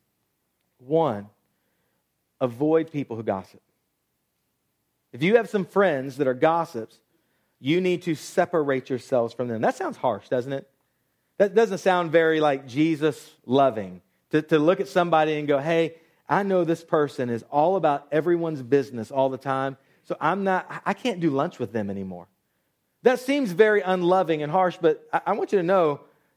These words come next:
that was not, that was not what, what I suggest. Go over to Proverbs chapter twenty, back right where we were. Proverbs chapter twenty, verse nineteen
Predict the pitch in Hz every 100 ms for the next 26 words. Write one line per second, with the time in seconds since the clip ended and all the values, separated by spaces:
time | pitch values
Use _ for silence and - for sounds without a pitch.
0 | _ 151 214 - 233 190 190 180 165 -
1 | 180 196 165 175 160 151 131 - _ _
2 | _ _ _ - 131 139 139 - 110 107
3 | 90 - - _ _ _ _ _ _ _
4 | _ _ _ _ _ - 160 127 123 175
5 | 180 165 151 147 135 - _ _ _ 147
6 | 135 127 - 143 101 92 _ _ _ _
7 | _ _ _ - 143 147 151 151 160 175
8 | 165 151 143 131 123 101 104 _ _ _
9 | _ _ _ _ _ _ _ _ _ _
10 | _ _ _ _ _ _ _ _ _ _
11 | _ _ _ _ _ _ _ _ _ _
12 | _ _ _ _ _ - 165 185 180 156
13 | - 175 - 139 156 160 156 135 139 139
14 | 143 135 113 - 147 113 113